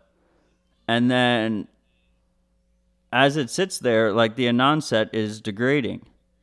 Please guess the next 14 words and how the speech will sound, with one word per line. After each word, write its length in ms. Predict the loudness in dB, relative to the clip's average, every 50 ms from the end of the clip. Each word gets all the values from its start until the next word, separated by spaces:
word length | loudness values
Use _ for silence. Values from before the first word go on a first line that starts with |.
| _ _ _ _ _ _ _ _
over 280 | -2 -2 -2 -2 -2 -4
time. 280 | -2 0 0 0 0
Like, 280 | 0 -2 -4 -8 -14 _
w-, 260 | -12 -10 -10 -10 -4
let's 220 | 0 0 0 0 -2
say 480 | -2 0 4 4 4 4 2 0 -4 -12 _ _ _ _ _ _ _ _ _ _ _ _ _
some 260 | -2 2 2 4 6
of 80 | 6
those 160 | 6 4 2 2
people 280 | 2 0 2 2 4
were 140 | 4 4 4
running 300 | 4 4 4 4 4 4
multiple 420 | 4 4 2 2 0 -4 -2 -2
implementations, 1000 | -2 -2 -2 -2 -2 -2 -2 0 0 -2 0 0 -2 -2 0 -2 -2 -4 -8 -16